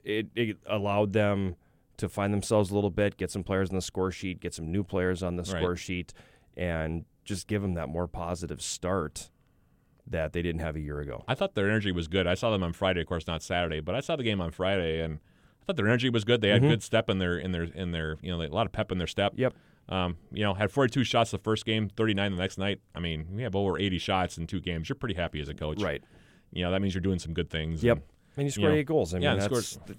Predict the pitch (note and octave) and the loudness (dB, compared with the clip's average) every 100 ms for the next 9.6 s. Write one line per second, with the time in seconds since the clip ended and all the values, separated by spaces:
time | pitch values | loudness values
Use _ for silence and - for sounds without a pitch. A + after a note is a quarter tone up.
0 | - - - A#2+ C3 C3+ B2 C3 A#2+ B2 | -14 -10 0 0 2 2 2 2 6 8
1 | B2 A#2+ A2+ A#2 G#2 - - - - G2+ | 8 8 6 6 2 -6 -20 -6 0 2
2 | G#2 A2+ G#2+ G#2 G2 G2+ F#2+ G2 F2 F2 | 6 6 6 4 4 4 4 2 2 0
3 | - D#2+ C#2+ - G#1+ - - - - - | -2 -6 -6 -8 -10 -8 -8 -8 -8 -6
4 | F#2+ F#2+ F2 E2+ E2+ D#2+ D2+ D#2 D2+ C#2+ | 0 2 0 -4 -4 -4 -4 -4 -4 -4
5 | D2 C#2+ - _ - - - - - _ | -6 -8 -10 _ -20 -20 -20 -20 -20 _
6 | - G#2+ A2+ D3+ C#3 D3+ E3 D#3+ D3 C#3+ | 2 6 8 6 8 8 8 6 8 10
7 | B2+ D3+ C3+ B2 C3 - B2 D#3 F3+ D3 | 10 8 6 6 2 2 6 6 6 6
8 | C#3+ C3 G#2+ B2 F3 A2+ A#2+ F#3 G#2 G2 | 8 8 6 6 8 6 4 4 4 4
9 | F#2+ G2+ G2+ - G#2 D3+ | 4 0 0 0 0 -2